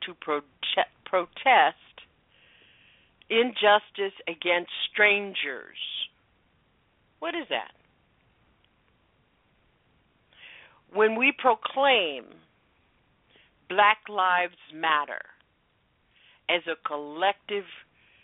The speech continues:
body of people, what is that? Just what is that? It is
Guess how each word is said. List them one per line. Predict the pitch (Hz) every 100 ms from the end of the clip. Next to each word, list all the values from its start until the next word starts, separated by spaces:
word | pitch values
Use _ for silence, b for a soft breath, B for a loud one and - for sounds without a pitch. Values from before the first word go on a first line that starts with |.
| b b _ _
body | 160 165 170 165 160
of | 143 143 -
people, | - 165 - - - - _ _ _ _ _ _ _ _ _ _ _
what | 277 294
is | 170 -
that? | 123 117 - _ _ _ _ _ _ _ _ _ _ _ _ _ _ _ _ _ _ _ _ _ _ _ _ _ _ _ _ _ _ _ _ _ _ _ _ _ -
Just | 202 -
what | 170 165 -
is | 139 135 -
that? | 170 - - - _ _ _ _ _ _ _ b b b b _ -
It | 156 -
is | 139 139 131